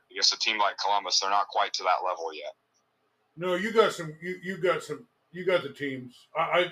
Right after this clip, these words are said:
Speaker 2: I, I agree with what you're saying there. Those are the ones that are at this moment in time in this, this picture really, really dominating. Well, uh,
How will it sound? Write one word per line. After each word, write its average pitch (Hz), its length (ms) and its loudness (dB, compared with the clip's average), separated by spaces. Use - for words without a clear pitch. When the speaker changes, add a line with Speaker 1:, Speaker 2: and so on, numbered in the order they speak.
Speaker 2:
I, 175 80 2
I 175 40 6
agree 160 400 -4
with 139 160 -2
what 147 200 0
you're 139 80 -8
saying 147 340 0
there. 127 180 -4
Those 170 280 4
are - 20 -2
the 151 100 2
ones 156 340 0
that 139 140 2
are 135 280 0
at 156 220 0
this 170 200 -2
moment 180 440 2
in 151 80 -10
time 160 500 2
in 143 80 -4
this, 151 360 -6
this 165 160 -4
picture 151 560 0
really, 160 340 2
really 160 260 2
dominating. 123 680 0
Well, 156 240 2
uh, 151 140 4